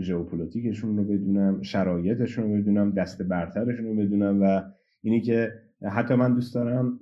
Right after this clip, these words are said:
می‌دونم شما دنبال اینی هستید که تحلیل هم ندید و شاید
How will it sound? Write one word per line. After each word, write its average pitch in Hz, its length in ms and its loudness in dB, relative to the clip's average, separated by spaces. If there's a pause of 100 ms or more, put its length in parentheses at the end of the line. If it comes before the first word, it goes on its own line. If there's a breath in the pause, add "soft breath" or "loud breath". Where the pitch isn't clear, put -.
(140)
می‌دونم 151 380 4
شما 107 240 2
دنبال 104 240 4
اینی 113 200 2
هستید 110 380 -8
که 117 100 -6
تحلیل 104 760 0
هم 110 340 -2
ندید 95 360 0 (280)
و 87 420 8 (220)
شاید 98 500 6